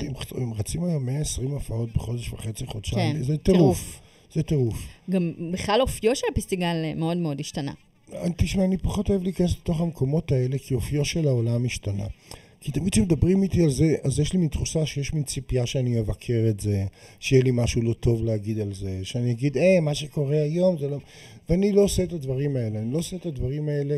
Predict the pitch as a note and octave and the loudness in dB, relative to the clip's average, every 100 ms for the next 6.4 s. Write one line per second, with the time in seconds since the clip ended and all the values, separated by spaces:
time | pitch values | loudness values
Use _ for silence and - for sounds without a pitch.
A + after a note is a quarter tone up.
0 | C3+ - C3 A#2+ C#3+ D3+ C#3+ C#3+ D3 B2 | -4 -8 -6 -2 -2 0 -2 -2 -2 0
1 | B2 A#2 - - - G#2 - - - _ | -2 -2 0 -2 -2 -8 -10 -20 -20 _
2 | - - _ - C3+ E3+ F#3+ F#3 F3 - | -20 -20 _ -6 -2 2 6 6 4 -2
3 | - - - B2+ C#3 - D#3+ - C3+ D3 | -14 -18 -4 0 2 0 -4 0 2 2
4 | C#3 C#3 C3+ B2+ B2 B2 A#2+ A#2 - B2+ | 2 0 0 0 2 0 -2 -4 -4 -2
5 | C3+ D#3 C3 C#3 D3+ - D#3+ C3 - A2+ | -2 -2 0 0 0 0 2 2 0 -2
6 | G#2+ - C#3+ F#3+ | -4 4 6 6